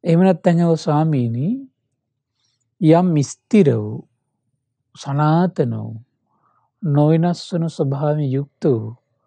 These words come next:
සනාතන දෙයක් වශයෙන් පවතින හඳුන ගන්න දේවල් කොහේ හරි තැනක තියෙනවද? යම් උපතක් තුළ තියෙනවද?" ඒ වගේම ස්වාමීනි, යම් කල්පනාවක්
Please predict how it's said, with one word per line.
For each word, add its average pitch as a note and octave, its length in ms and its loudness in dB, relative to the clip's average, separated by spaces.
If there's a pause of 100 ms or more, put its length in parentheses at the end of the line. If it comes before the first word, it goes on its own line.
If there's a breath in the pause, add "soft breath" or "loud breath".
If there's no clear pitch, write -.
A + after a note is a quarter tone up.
(720)
සනාතන D3+ 640 0
දෙයක් C3+ 260 -2
වශයෙන් C3 480 -10
පවතින C3+ 460 -10
හඳුන E3 480 -4
ගන්න C3 380 -2
දේවල් A#2+ 440 -4
කොහේ G#3+ 460 -6
හරි F3 120 -6
තැනක D#3 320 -10 (140)
තියෙනවද? C3+ 460 -10 (420)
යම් - 260 -6 (140)
උපතක් F3 480 -4
තුළ F#3+ 200 -10
තියෙනවද?" D#3 500 -16 (3000)
ඒ D3+ 100 4
වගේම F3+ 360 4
ස්වාමීනි, C#3 720 -4 (1300)
යම් D#3+ 380 2 (640)
කල්පනාවක් G#3 880 0